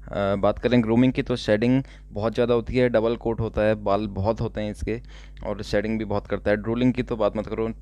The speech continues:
थूक निकलते रहता है इसके मुंह से, निकलते रहता है, लार बहते रहती है और easy to groom बिल्कुल नहीं है। जनरल हेल्थ,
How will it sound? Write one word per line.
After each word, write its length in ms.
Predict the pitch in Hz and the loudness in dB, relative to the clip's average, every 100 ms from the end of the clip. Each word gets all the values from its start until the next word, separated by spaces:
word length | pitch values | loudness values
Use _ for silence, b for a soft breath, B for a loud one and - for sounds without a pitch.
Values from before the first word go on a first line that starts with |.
| - | -8
थूक 300 | 117 - 127 | -8 -8 -8
निकलते 460 | 110 104 117 117 | -4 -2 -2 0
रहता 240 | 107 92 104 | -2 0 -2
है 60 | |
इसके 200 | 104 113 | -2 -6
मुंह 180 | 104 101 | -6 -6
से, 200 | - 107 | -6 -6
निकलते 400 | 101 104 95 92 | -6 -6 -6 -4
रहता 220 | 92 87 | -2 -2
है, 60 | 87 | -2
लार 200 | 87 92 | 0 -2
बहते 280 | 92 90 104 | -2 -4 -2
रहती 300 | 92 76 90 | -4 -4 -6
है 140 | 90 B B B B | -8 B B B B
और 180 | 101 101 | -4 -4
easy 280 | 107 107 113 | -4 -6 -6
to 100 | 113 | -4
groom 280 | 113 110 110 | 0 2 2
बिल्कुल 300 | 98 - 107 | 0 -6 -8
नहीं 160 | 107 104 | -6 -4
है। 100 | 104 | -2
जनरल 400 | 107 107 120 120 | 0 0 2 2
हेल्थ, 340 | 117 120 - | 2 0 -2